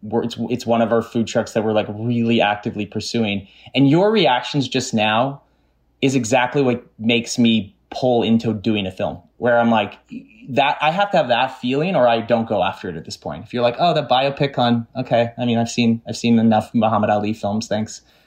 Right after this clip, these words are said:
Like, I have to have something that it just,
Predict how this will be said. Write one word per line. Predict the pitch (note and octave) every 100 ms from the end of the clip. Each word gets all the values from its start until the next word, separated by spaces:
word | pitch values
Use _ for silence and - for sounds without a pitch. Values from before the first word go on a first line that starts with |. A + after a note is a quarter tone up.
| -
Like, | C3 C3+
I | C3
have | C3+ C3+
to | D#3
have | C3+ A#2+
something | - C#3 B2+ B2+ A#2 G#2
that | F#2 - _ _ _ _ _
it | - A#2+
just, | B2 A#2 -